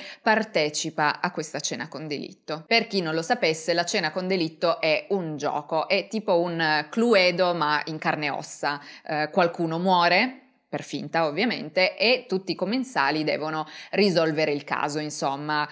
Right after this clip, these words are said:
attraverso, mm, varie prove, enigmi da risolvere, cose così. E questa cena con delitto sarebbe stato un evento di ben tre giorni, si chiamava Mensa Murder Mystery Weekend, quindi Susan si reca lì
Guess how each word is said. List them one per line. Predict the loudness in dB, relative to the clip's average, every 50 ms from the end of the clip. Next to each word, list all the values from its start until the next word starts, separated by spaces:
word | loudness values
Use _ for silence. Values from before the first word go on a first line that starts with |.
| -10 -10 -6
attraverso, | -4 -4 -4 -2 -2 0 2 2 2 0 -2 -6 -8 -6 -4 -2 -2 -2 -2
mm, | -4 -4 -8 -10 -10 -10 -6
varie | -4 -4 -2 -2 -4 -6 -2
prove, | 2 4 4 6 6 4 4 4 4 4 4 2
enigmi | 0 -2 -2 -2 -2 -2 -2 -2 -4 -4 0
da | 2 2 2
risolvere, | 2 2 2 2 4 4 4 2 0 0 0 0 2 2 0 -2 -4 -8 _ _
cose | -2 -2 0 -2 -4
così. | -6 -8 -10 -14 -16 -18 _ _ _
E | 0 0 0
questa | 2 0 0 2 2 2 2
cena | 4 4 4 2 2 2
con | 0 2 2
delitto | 2 2 2 0 -2 -2 -4 -2
sarebbe | 0 0 0 0 0 0
stato | -2 -2 -4 -4 -4
un | -4 -2
evento | 2 2 2 2 0 -2 -2 -2
di | -2 -2
ben | 0 0 0 0 0 -2 -4 -4 -6 -10 _
tre | -6 -2 2 2 2 2 0 -4 -8
giorni, | -8 -4 -4 -2 -2 -2 -4 -6 -4 -4 -4 -4 -6
si | -6 -6 -6 -2
chiamava | 0 0 2 4 4 4 4 4 4 4 2 0 -4
Mensa | -4 0 2 2 2 2 0 -2 0 2 2 2 2 0 -4
Murder | -4 -2 0 2 2 2 2 2 2 2 2 2 -2
Mystery | -4 -6 -6 -6 -6 -4 -2 0 0 0 0 -2 -4 -6
Weekend, | -6 -4 -4 -4 -4 -4 -8 -8 -6 -6 -6 -6 -4 -6 -6 -6
quindi | -6 -6 -4 -2 -2 -2 -2 -4 -6 -12 -16 -16 -16 -18 -16 -12
Susan | -8 -4 -2 0 0 0 2 2 2 2 2 2 0 0 -2 -4
si | -4 0 2 2 4
reca | 4 2 4 4 2
lì | 4 4 2 0 -2 -4 -10 _